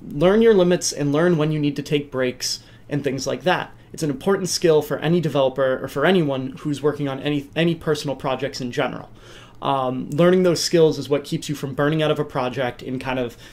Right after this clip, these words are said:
prevents you from growing to hate something. The second thing is to connect.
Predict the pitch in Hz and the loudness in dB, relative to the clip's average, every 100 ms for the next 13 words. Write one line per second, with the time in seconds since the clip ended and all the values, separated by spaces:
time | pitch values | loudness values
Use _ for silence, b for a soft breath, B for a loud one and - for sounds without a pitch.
0 | B - 156 147 143 147 143 135 131 127 | B -2 0 0 -4 -4 -4 -4 -6 -12
1 | - - - 139 135 - - - - - | -16 -12 -4 -2 -4 -8 -10 -10 -12 -14
2 | - B B B B B B B B 156 | -16 B B B B B B B B 2
3 | 254 240 175 151 156 - 143 - 170 139 | 4 2 0 -2 -2 -2 -2 0 -2 -2
4 | - 147 - - | -4 -4 -4 -10